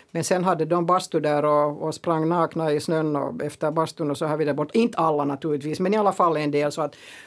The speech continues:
och sen var det en, en, en del som var berusade där också, så att det, det liksom, det fanns alla möjliga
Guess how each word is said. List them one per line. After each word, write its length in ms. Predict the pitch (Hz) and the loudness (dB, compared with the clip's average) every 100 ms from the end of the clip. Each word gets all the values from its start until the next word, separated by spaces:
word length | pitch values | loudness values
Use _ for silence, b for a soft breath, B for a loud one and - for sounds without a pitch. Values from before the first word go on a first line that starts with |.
| B | B
och 140 | - 165 | -8 -2
sen 180 | 180 175 | 0 0
var 100 | 165 | 2
det 120 | 160 | 2
en, 160 | 165 | 0
en, 220 | 160 165 160 | -2 -2 -2
en 180 | 170 | -2
del 240 | 170 160 156 | 0 0 -2
som 180 | 160 151 | -4 -2
var 180 | 147 | 0
berusade 640 | 143 156 160 151 147 143 135 | 0 0 0 0 -2 -4 -2
där 220 | 143 143 | -2 -2
också, 240 | 147 - | -4 -6
så 120 | 139 | -6
att 160 | 147 127 | -6 -4
det, 240 | 151 151 | -4 -2
det 140 | 151 165 | 0 -2
liksom, 260 | 170 180 | 0 0
det 100 | 180 | 0
fanns 440 | 190 - - 202 202 | -2 -2 0 0 2
alla 180 | 196 202 | 2 2
möjliga 540 | 220 214 175 165 156 | 4 4 4 2 0